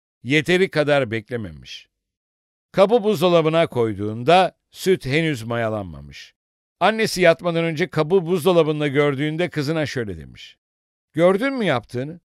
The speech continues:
Sana yoğurdu sabaha kadar bırakmanı söylemiştim. Neden beni dinlemedin?" Kız, "Özür dilerim anne. Buzdolabına koyarsam daha çabuk soğuyacağını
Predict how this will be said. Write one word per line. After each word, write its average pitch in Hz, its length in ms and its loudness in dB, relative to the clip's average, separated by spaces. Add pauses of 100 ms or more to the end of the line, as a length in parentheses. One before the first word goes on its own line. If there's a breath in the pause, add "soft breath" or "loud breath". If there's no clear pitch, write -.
(340)
Sana 196 320 0
yoğurdu 190 380 4
sabaha 180 400 4
kadar 185 360 2
bırakmanı 160 440 0
söylemiştim. 113 680 -8 (320)
Neden 185 400 0
beni 123 220 -6
dinlemedin?" 110 520 -12 (800)
Kız, 160 400 -2 (540)
"Özür 151 320 2
dilerim 143 340 -4
anne. 85 340 -12 (420)
Buzdolabına 143 580 -2
koyarsam 151 640 -4
daha 160 180 -2
çabuk 151 360 -6
soğuyacağını 127 840 -4